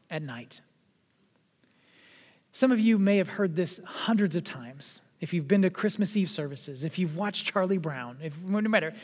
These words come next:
if you have this verse in your head, you're like, "Ah, I've heard this so many times." But do you ever get tired of your kids saying, "I love you"? Do you ever wish your spouse would come home and, and not tell you they love you? No, you love hearing that, right?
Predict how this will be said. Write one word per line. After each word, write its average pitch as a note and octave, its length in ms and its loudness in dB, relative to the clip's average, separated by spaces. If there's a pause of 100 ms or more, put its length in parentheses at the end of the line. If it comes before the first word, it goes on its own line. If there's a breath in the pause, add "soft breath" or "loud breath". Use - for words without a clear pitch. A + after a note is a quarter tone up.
(140)
if F3 120 2
you A#3+ 140 8
have A3+ 360 4 (280 loud breath)
this F#3 260 2
verse F#3 300 2
in G3 80 0
your F3+ 80 0
head, F3 240 2
you're F3+ 100 2
like, E3+ 180 -2
"Ah, D#3 480 4
I've D#3+ 120 6
heard G3+ 260 6
this E3+ 140 -2
so F3+ 180 0
many F3+ 180 2
times." D#3+ 520 -4 (240 loud breath)
But G3 140 0 (300 loud breath)
do F3+ 160 2
you A3 100 8
ever C4 120 2
get A3+ 160 2
tired A3 240 4
of G3 60 2
your E3+ 80 0
kids G3+ 240 0
saying, G#3 180 -4
"I E3+ 40 -2
love F3 180 -4
you"? A3+ 120 -10
Do - 1400 -6
you A3 40 10
ever A3+ 140 4
wish A#3 220 0
your G3 80 -2
spouse G#3 380 0
would F#3 120 -6
come G3+ 180 0
home G3+ 220 0
and, D#3+ 140 -2
and E3+ 200 -4
not F3+ 180 -2
tell G3+ 160 -4
you G3 120 0
they E3 160 0
love F3 220 -6
you? - 80 -10
No, G3+ 80 -4
you A#3 320 -2
love C#4 200 0
hearing A3 280 0
that, C#3 200 -6
right? B3+ 260 -6